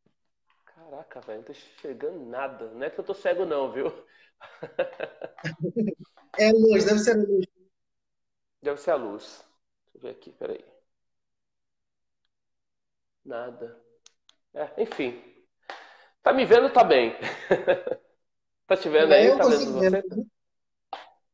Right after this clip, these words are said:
Speaker 1: Tá velho.
Speaker 2: <laughs> Eu consigo ver.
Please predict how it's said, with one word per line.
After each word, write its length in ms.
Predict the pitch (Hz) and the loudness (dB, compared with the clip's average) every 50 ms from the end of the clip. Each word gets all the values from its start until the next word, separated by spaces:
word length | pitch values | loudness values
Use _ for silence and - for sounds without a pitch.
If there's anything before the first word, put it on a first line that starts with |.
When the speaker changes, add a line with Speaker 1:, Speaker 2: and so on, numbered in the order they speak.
| _ _ _ _ - 226 220 - - - - - | _ _ _ _ 0 0 2 2 0 -4 -4 -2
Speaker 1:
Tá 100 | - 147 | 0 2
velho. 460 | 202 - 123 117 113 104 101 98 - | 2 2 2 2 2 0 -2 -6 -12
Speaker 2:
<laughs> 280 | - - - _ - - | -14 -18 -20 _ -20 -18
Eu 80 | - | -6
consigo 380 | - 254 226 214 247 214 180 156 | -4 -2 -2 -2 -6 -6 -4 -4
ver. 240 | 151 156 151 156 - | -4 -4 -4 -6 -8